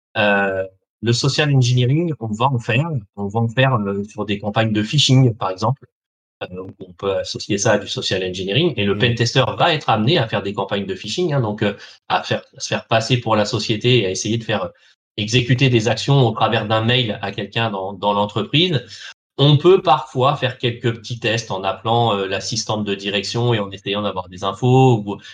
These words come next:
Speaker 1: essayer de récupérer le mot de passe en disant, « Mais non, mais, euh, euh, c'est monsieur machin qui me l'a dit, euh, il faut que vous me le passiez parce que moi, je peux pas réparer son poste et sinon, ça va être compliqué. » Voilà,
Speaker 2: Hmm.
Speaker 1: voir si ça marche. Euh,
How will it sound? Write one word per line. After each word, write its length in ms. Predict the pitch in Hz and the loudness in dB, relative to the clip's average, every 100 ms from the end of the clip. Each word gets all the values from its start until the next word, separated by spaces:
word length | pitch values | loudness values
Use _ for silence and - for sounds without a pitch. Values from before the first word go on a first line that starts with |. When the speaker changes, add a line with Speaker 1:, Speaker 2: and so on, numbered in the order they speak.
| - | -10
Speaker 1:
essayer 240 | 101 107 | -4 -2
de 60 | 104 | -2
récupérer 380 | 101 104 107 104 | -2 -4 -2 -2
le 60 | |
mot 120 | 101 101 | 0 -2
de 60 | |
passe 180 | 123 123 | -2 -2
en 80 | 101 | -4
disant, « 200 | 101 110 | -4 -2
Mais 60 | 120 | 0
non, 100 | 127 | 0
mais, 180 | 104 110 | 0 -2
euh, 160 | 107 104 - - | -2 -4 -12 -6
euh, 180 | 110 107 | -4 0
c'est 140 | 127 | 2
monsieur 240 | 120 117 120 | 4 4 4
machin 260 | 120 135 | 2 2
qui 120 | 123 120 | 2 4
me 80 | |
l'a 100 | 117 | 4
dit, 260 | 113 151 151 | 2 2 2
euh, 40 | |
il 60 | 113 | 2
faut 120 | 123 | 0
que 60 | 110 | 0
vous 100 | 120 | 2
me 100 | 117 | 4
le 80 | 117 | 2
passiez 320 | 117 160 160 | 0 -2 -2
parce 160 | 120 | -2
que 80 | 123 | 0
moi, 140 | 117 131 | 2 2
je 80 | |
peux 80 | 120 | 0
pas 80 | 123 | 0
réparer 300 | 120 117 110 | 0 0 -2
son 160 | 110 107 | -2 0
poste 280 | 143 151 113 | 0 0 -4
et 100 | 104 | -4
sinon, 260 | 117 131 | 0 0
ça 100 | 123 | 0
va 60 | 104 | -4
être 80 | 110 | -6
compliqué. » 560 | 107 107 143 180 - - - | -8 -4 -2 -2 -4 -14 -4
Voilà, 220 | 107 107 | 0 0
Speaker 2:
Hmm. 40 | 92 | 0
Speaker 1:
voir 200 | 120 123 | 0 0
si 140 | 123 | -4
ça 160 | 113 110 | -2 0
marche. 360 | 143 175 - - - _ _ - | 0 -2 -8 -10 -20 _ _ -2
Euh, 180 | 110 | -2